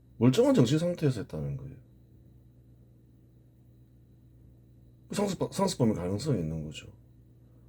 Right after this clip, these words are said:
오고도는 천구백사십팔 년생으로 나이가 칠십 세였다. 젊은이가 성추행을 하면 용-,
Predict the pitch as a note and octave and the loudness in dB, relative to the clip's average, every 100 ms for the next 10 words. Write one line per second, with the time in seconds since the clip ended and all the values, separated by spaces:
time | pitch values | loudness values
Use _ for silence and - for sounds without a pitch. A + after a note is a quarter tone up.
0 | - - - - - - - - - - | -20 -20 -20 -20 -20 -20 -20 -20 -20 -20
1 | - - - - - - - - - - | -20 -20 -20 -20 -20 -20 -20 -20 -20 -16
2 | - B2 E3+ G#3 F#3 G#3 G3+ G3+ E3+ D#3 | 6 10 12 12 8 6 4 4 4 0
3 | D#3+ E3+ E3+ D#3+ C#3 A2+ G2+ G#2 E3 F#3 | 0 0 2 4 4 4 2 6 6 8
4 | C#3+ A3 C4 - F2+ - D#2 C#2+ - - | 4 0 -2 -2 -2 -4 -8 -8 -12 -20
5 | - - - - - - - - - - | -20 -20 -20 -20 -20 -20 -20 -20 -20 -20
6 | - - F3+ A#3 G#3+ D#3 C3 - B2 E3 | -18 8 12 12 10 10 6 4 0 0
7 | D#3+ D#3+ B2 A2 G2 F2 D#2+ A#2+ D#3 | 4 4 4 2 -2 -4 -4 -2 -2